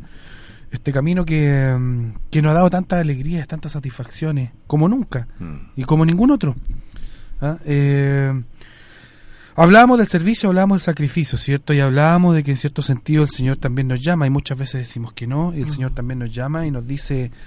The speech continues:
Speaker 1: Eh, "Te estoy llamando a ti, por tu nombre",
Speaker 3: Exacto,
Speaker 1: ¿cierto?
Speaker 3: sí.
Speaker 1: No estoy llamando al de al lado, ¿cierto? Sino que te estoy llamando a ti.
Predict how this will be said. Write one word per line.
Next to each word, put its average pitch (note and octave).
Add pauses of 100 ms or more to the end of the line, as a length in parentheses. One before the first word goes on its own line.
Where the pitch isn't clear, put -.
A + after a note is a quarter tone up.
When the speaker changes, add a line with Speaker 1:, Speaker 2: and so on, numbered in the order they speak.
(380)
Speaker 1:
Eh, A2+ (440)
"Te B2+
estoy D#3+
llamando F3
a -
ti, E3+ (160)
por A#2+
tu C#3+
nombre", C3+
Speaker 3:
Exacto, D#3+
Speaker 1:
¿cierto? -
Speaker 3:
sí. - (600)
Speaker 1:
No B2
estoy C#3
llamando C#3+
al C#3
de C#3+
al D3+
lado, F#3
¿cierto? -
Sino D3+
que D#3
te C#3
estoy D3+
llamando C#3+
a A#2+
ti. A#2